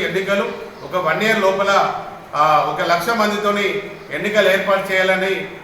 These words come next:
ఒక తీర్మానం చేయడం జరిగింది. కాబట్టి వరంగల్ జిల్లా మున్నూరు కాపుల బాంధవులందరూ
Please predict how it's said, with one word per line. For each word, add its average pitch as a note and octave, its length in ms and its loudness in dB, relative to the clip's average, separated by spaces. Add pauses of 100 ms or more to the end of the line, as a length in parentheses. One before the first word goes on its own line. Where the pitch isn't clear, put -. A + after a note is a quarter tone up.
(100)
ఒక D3 140 -2
తీర్మానం F3+ 640 -2
చేయడం F3+ 200 -4
జరిగింది. F#3+ 600 -4 (160)
కాబట్టి F#3+ 320 0
వరంగల్ F#3 400 0
జిల్లా F#3 440 -2 (160)
మున్నూరు F3+ 240 -4
కాపుల F3+ 320 -2
బాంధవులందరూ F3+ 760 -2